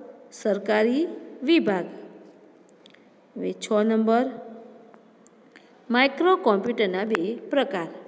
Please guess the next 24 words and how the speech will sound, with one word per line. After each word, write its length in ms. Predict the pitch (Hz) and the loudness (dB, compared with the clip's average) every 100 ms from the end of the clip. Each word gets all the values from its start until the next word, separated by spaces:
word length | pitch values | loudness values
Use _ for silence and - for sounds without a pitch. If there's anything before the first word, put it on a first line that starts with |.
| - - - - - _ _ _ _ - | -20 -20 -20 -20 -20 _ _ _ _ -4
તો 220 | 202 190 | -2 0
માઇક્રો 400 | 190 226 233 294 | 0 -2 2 2
કોમ્પ્યુટરના 500 | 285 233 226 208 196 | 4 2 0 -2 0
બે 180 | 196 196 | 2 2
પ્રકાર 360 | 196 196 202 | 2 -2 -2
છે. 360 | 208 - 226 240 - - - | -2 -2 -2 -2 -8 -6 0
એક 180 | 190 190 - - - - - 214 | 2 0 -8 -14 -18 -20 -10 -2
માઇક્રો 340 | 196 196 262 | 0 2 2
કોમ્પ્યુટરના 440 | 254 226 240 254 | 2 0 0 0
ત્રણ 260 | 262 294 320 | 0 2 2
પ્રકાર 300 | 262 214 196 | 2 0 0
છે, 120 | 190 | -2
પણ 80 | 185 | -2
અહીંયા 220 | 196 220 | 0 0
આપણે 240 | 226 240 254 | 0 0 2
બે 220 | 240 269 | 4 4
જ 80 | 269 | 2
પ્રકાર 300 | 262 247 220 | 2 4 2
માગ્યા 300 | 202 180 185 | 2 0 -4
છે, 180 | - - - - - | -4 -10 -12 -20 -10
તો 60 | - | -6
આપણે 160 | 190 202 | -2 4
બે 200 | 214 262 | 6 6
લખીશું. 520 | 254 294 277 285 | 4 2 0 -2